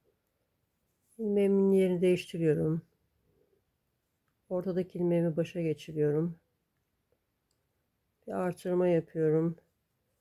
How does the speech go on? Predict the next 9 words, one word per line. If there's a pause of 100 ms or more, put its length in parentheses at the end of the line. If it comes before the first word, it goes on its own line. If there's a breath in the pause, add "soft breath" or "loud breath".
(480)
Üç
ilmeğimi
düz
olarak
eksiltiyorum
ve
bir
artırma
yapıyorum.